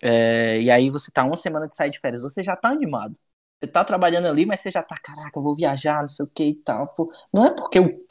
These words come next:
não é pelo que você tá fazendo naquele momento, mas é pelo que vem, né?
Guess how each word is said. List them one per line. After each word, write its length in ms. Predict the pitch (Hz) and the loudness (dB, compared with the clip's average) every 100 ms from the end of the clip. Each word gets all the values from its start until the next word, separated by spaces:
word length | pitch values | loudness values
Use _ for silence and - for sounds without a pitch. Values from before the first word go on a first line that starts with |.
| 156 | 4
não 120 | 165 | 4
é 80 | - | 4
pelo 200 | 196 190 | 2 0
que 100 | 160 | 0
você 200 | 156 151 | -2 -2
tá 120 | 147 | -2
fazendo 420 | - 127 131 127 | 0 0 2 0
naquele 300 | 120 - 143 | -2 -4 -2
momento, 300 | 139 123 117 | 0 0 0
mas 200 | 127 127 | 0 2
é 80 | 139 | 2
pelo 220 | 139 151 | 4 2
que 260 | 151 165 - _ | 2 -2 -2 _
vem, 340 | 131 123 131 123 | -4 4 6 6
né? 160 | 131 | 2